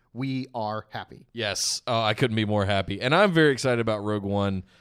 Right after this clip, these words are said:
Speaker 2: Uh, I'm interested to see, we talked about it last week, more
Speaker 1: Yep.
Speaker 2: and more of these kind of side shoot spinoffs.
Speaker 1: Yep.
Speaker 2: Uh, I j-, just keep me in that universe. I don't care.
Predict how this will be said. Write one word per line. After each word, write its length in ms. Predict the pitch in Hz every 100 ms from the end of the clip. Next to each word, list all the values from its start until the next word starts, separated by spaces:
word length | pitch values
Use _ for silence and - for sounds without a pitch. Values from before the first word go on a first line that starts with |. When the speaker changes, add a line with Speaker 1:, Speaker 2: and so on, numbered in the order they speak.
| _
Speaker 2:
Uh, 200 | - 107 104
I'm 120 | 113
interested 380 | 127 147 135 117
to 60 |
see, 260 | 113 120 113
we 140 | 113
talked 200 | 117 120
about 140 | 117 110
it 80 | 104
last 260 | 107 98
week, 220 | 110 95
more 140 | 110 120
Speaker 1:
Yep. 60 | 117
Speaker 2:
and 60 |
more 140 | 117 113
of 80 |
these 260 | 107 104 - _ _ -
kind 160 | 110
of 40 | 101
side 300 | - 117 110
shoot 300 | - 117 110
spinoffs. 680 | - 120 110 110 107 - 95
Speaker 1:
Yep. 120 | 104 _ _ -
Speaker 2:
Uh, 40 | 107
I 480 | 107 104 101 113 120
j-, 120 | 143 - 123
just 260 | 139 185 -
keep 240 | 202 190
me 180 | 170 147
in 120 | 139
that 160 | 127 120
universe. 600 | 117 117 113 110 - - _ _ -
I 180 | 160 165
don't 220 | 147 120
care. 380 | - 101 98